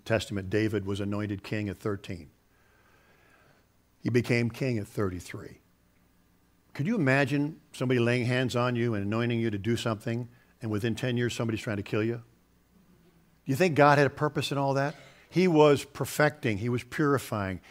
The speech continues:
he was testing. Moses, we know he took into his own hands what needed to be done, killed the guard, and then he hid the body. And then he went out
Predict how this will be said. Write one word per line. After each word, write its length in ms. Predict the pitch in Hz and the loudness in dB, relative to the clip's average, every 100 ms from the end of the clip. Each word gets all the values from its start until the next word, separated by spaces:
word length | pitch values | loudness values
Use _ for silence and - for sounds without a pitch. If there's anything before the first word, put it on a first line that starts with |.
| - - | -20 -6
he 160 | 156 147 | 2 4
was 220 | 143 - | 2 0
testing. 680 | - 175 160 - 120 101 92 _ _ _ _ _ _ _ _ _ _ - | 2 4 4 0 -4 -4 -8 _ _ _ _ _ _ _ _ _ _ -2
Moses, 720 | 135 160 170 - - - - _ _ _ _ _ _ _ _ - | 6 8 8 4 -6 -8 -10 _ _ _ _ _ _ _ _ -8
we 140 | 117 | 0
know 160 | 123 127 | 4 6
he 100 | 127 | 4
took 240 | 165 143 | 2 0
into 200 | 131 127 | 2 2
his 120 | 120 | 4
own 160 | 127 131 | 4 4
hands 340 | 131 139 143 | 2 2 0
what 140 | 110 127 | -2 -4
needed 160 | 123 | -4
to 60 | 113 | -2
be 120 | 117 | -2
done, 380 | 123 135 160 143 - _ | 0 2 0 -2 -12 _
killed 340 | - 156 143 120 | -2 4 4 4
the 180 | 117 107 | 2 4
guard, 560 | 117 123 151 196 190 - _ _ _ _ _ _ _ _ | 8 8 10 6 4 -10 _ _ _ _ _ _ _ _
and 200 | - 135 | -2 2
then 120 | 175 208 | 4 6
he 60 | |
hid 220 | 131 175 | 6 4
the 60 | 147 | 4
body. 420 | 139 180 226 107 - _ _ _ _ _ _ _ _ _ _ _ _ _ - | 6 6 6 0 -12 _ _ _ _ _ _ _ _ _ _ _ _ _ -6
And 100 | 120 | -2
then 80 | 127 | 2
he 80 | 131 | 4
went 160 | 127 | 4
out 240 | 123 123 | 4 2